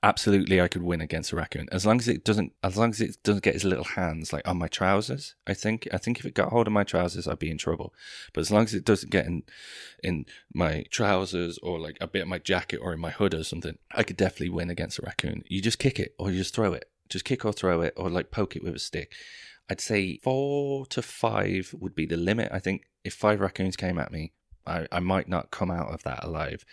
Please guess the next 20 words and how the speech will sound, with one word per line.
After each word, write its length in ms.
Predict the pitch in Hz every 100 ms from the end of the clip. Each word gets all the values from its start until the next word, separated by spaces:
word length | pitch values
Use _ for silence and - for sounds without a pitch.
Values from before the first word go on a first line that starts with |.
| - - -
But 240 | - -
one 200 | 104 117
to 100 | 117
four 340 | - - 113
raccoons, 500 | 117 110 104 104 98 - - -
I 60 | 113
reckon 240 | 117 85
I'm 100 | 78
fine. 280 | - - - _ 98
I 40 |
reckon 280 | 104 - -
I'm 100 | 92
fine. 300 | - 107 92 -
I 60 |
reckon 220 | 95 - 95
I 80 |
could 120 | 90 87
win 140 | 85
against 320 | 95 92 -
that. 140 | -